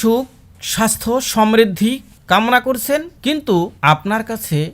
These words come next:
সুখের বদলে অসুখ, স্বাস্থ্যের বিপরীতে অসুস্থতা, সমৃদ্ধির বিপরীতে দারিদ্রতা, অভাব আপনাকে আষ্টে পৃষ্ঠে জড়িয়ে ধরছে।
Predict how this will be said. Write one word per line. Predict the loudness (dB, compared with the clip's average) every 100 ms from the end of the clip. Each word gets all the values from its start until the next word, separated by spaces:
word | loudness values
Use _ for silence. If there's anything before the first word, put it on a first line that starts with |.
| -14 -12 -4
সুখের | -4 -2 -2 0 0
বদলে | 0 0 2 2
অসুখ, | 0 -6 -10 -12 -16 -8
স্বাস্থ্যের | -2 0 0 4 4 4
বিপরীতে | 2 0 0 -4 -6 -4 0
অসুস্থতা, | 0 0 -4 -4 -4 -2 -4 -8 0
সমৃদ্ধির | 4 4 2 2 2 2
বিপরীতে | -2 -2 -4 -2 -4 -6 -8 0
দারিদ্রতা, | 2 2 0 -2 -2 -2 -2 -2
অভাব | -2 -2 -4 -6
আপনাকে | -8 -6 -8 -8 -10 -6
আষ্টে | -6 -6 -8
পৃষ্ঠে | -8 -10 -6 -6 -4
জড়িয়ে | -6 -4 -4
ধরছে। | -4 -8